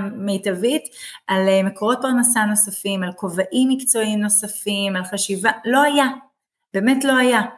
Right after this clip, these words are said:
אה, אני חושבת שהבשלות עושה את שלה, אה, והאחריות על אחרים.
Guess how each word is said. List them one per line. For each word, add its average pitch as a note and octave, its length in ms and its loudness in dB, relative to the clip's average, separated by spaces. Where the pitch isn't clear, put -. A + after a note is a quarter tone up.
אה, F#3 320 0
אני F#3 100 -2
חושבת D#4 240 -4
שהבשלות B3 560 0
עושה A3+ 280 0
את A3+ 100 -4
שלה, F#3+ 320 2
אה, E3+ 60 -8
והאחריות F3+ 720 2
על A3+ 100 2
אחרים. F3 480 -2